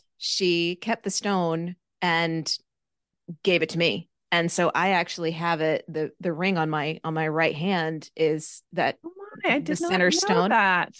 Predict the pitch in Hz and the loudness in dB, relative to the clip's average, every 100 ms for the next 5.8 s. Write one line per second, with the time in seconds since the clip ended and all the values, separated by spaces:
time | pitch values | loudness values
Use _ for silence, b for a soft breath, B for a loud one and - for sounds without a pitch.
0 | 185 214 226 190 202 - 180 - 196 214 | -6 0 4 4 2 -2 -6 -4 -2 0
1 | 233 240 220 226 196 196 - 175 170 - | 0 0 2 2 2 0 -2 -2 -2 -2
2 | 170 165 170 160 165 165 - 170 185 185 | -4 -4 -4 -2 -2 -2 -2 0 2 2
3 | 170 175 170 156 160 165 - 165 - 160 | 2 0 -4 -4 -2 -2 -2 -4 -2 -4
4 | 170 165 156 165 156 156 156 160 156 170 | -4 -4 -4 -6 -4 -6 -4 -2 0 0
5 | 175 202 208 233 - 220 220 262 | 0 2 2 0 -2 0 2 2